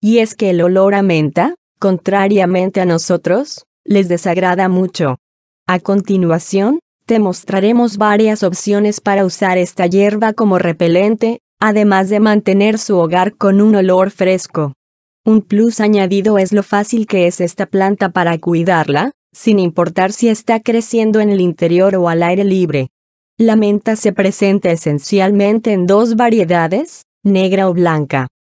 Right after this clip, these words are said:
La menta negra tiene las hojas más oscuras y tiende a tener un olor más fuerte, mientras que la menta blanca tiene un color y un aroma más ligero.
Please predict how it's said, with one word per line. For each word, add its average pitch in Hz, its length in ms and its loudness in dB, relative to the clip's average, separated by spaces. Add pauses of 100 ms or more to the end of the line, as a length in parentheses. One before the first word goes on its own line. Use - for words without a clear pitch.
(300)
La 220 160 2
menta 208 380 0
negra 190 460 0
tiene 208 360 2
las 196 220 -2
hojas 214 340 0
más 214 300 0
oscuras 202 600 -2
y 208 60 0
tiende 196 360 0
a 170 60 -2
tener 190 340 0
un 208 100 2
olor 220 320 2
más 202 260 -2
fuerte, 160 520 -2 (500)
mientras 202 640 0
que 202 80 -2
la 196 140 2
menta 196 360 0
blanca 185 520 0
tiene 208 280 0
un 202 120 2
color 190 420 2
y 226 80 2
un 220 160 4
aroma 190 340 0
más 180 320 0
ligero. 196 640 0